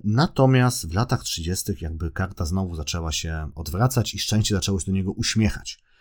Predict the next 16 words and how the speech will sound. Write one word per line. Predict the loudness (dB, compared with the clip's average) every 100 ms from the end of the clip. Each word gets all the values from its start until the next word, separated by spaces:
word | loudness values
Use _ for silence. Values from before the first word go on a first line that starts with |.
| _
W |
tysiąc | 0 2 4
dziewięćset | 4 4 4 0
trzydziestym | 0 0 2 0
drugim | 0 -2 -2
roku | 0 0 2 0
wrócił | 2 2 2 2
na | 0
ekran, | 0 -2 0 2 4 2 0 -12 -16 -16 -14 -14 -14 -6 0
e, | 4 6 8 8
i | 8
zagrał | 8 8 8 8
w | 8
kilku | 6 6 8 6
komediowych | 8 8 8 8 8 8 6 6
krótkometrażówkach. | 6 6 8 8 8 8 8 6 6 4